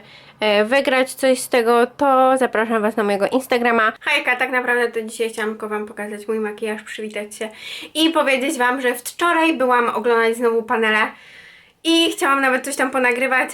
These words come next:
ale okazało się, że... Aha, no, widzieliście, nie wzięłam aparatu, więc to, co wczoraj widzieliście, to było nagrywane, e, telefonem z tego nowego naszego mieszkania, e, więc, e, tak, dzisiaj idziemy... nie,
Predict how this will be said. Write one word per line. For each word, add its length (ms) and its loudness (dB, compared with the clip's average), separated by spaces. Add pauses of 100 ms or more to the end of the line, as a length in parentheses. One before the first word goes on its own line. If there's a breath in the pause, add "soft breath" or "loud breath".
ale 240 2
okazało 420 0
się, 400 -2
że... 420 0
Aha, 240 0
no, 240 0
widzieliście, 520 0
nie 120 2
wzięłam 220 0
aparatu, 440 0
więc 200 0
to, 100 -6
co 100 -4
wczoraj 340 0
widzieliście, 360 -2
to 80 -2
było 140 0
nagrywane, 640 0
e, 120 0
telefonem 520 0
z 320 -2
tego 120 -4
nowego 580 0
naszego 280 -2
mieszkania, 460 0 (440 loud breath)
e, 180 2
więc, 760 0 (1400)
e, 200 2
tak, 280 -4 (300 loud breath)
dzisiaj 460 0
idziemy... 340 2 (120)
nie, 160 2